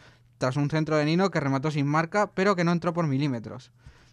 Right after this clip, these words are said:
Tras di-, diez minutos iniciales de dominio del Elche Club de Fútbol, el Girona empezó a estirarse y a ejercer dominio sobre los franjiverdes, a los cuales les tocó sufrir. En el catorce,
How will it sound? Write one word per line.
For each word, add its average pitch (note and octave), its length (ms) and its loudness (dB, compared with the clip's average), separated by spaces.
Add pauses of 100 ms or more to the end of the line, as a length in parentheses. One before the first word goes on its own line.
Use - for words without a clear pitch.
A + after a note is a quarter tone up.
Tras C3 220 -4
di-, C#3+ 280 -4
diez D3 260 -2
minutos D3 340 -2
iniciales D3+ 380 0
de C3+ 80 0
dominio C3+ 320 0
del C#3 80 -2
Elche C#3 180 -4
Club C3+ 140 -4
de C#3+ 100 -4
Fútbol, E3 460 -2
el D3 120 -4
Girona C#3+ 280 0
empezó D3+ 300 -2
a D3+ 40 0
estirarse E3 440 -2
y - 20 0
a D3 40 -2
ejercer C#3 300 -4
dominio D3+ 300 0
sobre D#3+ 160 -2
los B2 120 0
franjiverdes, B2+ 680 -2 (360)
a C3 100 2
los B2+ 120 0
cuales D3+ 240 2
les D3 140 0
tocó B2 180 -4
sufrir. B2+ 400 -2 (800)
En C3+ 140 0
el C#3 120 2
catorce, E3+ 640 2